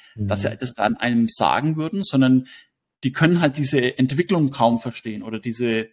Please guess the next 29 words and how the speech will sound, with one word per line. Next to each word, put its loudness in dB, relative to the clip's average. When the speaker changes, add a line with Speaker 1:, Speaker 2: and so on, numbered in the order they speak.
Speaker 1:
diese -8
komplette -2
Veränderung, -4
die 0
für 2
mich 4
ja 4
keine 0
Veränderung 0
war, 2
weil 2
ich -8
hatte, 2
ich -8
kannte -2
ja 6
meine 2
Zahlen, -4
ich -6
wusste, 0
was 2
möglich 0
ist, -6
ich -12
hab's -10
bloß -6
nicht 0
getan. -6
Speaker 2:
Mhm. -10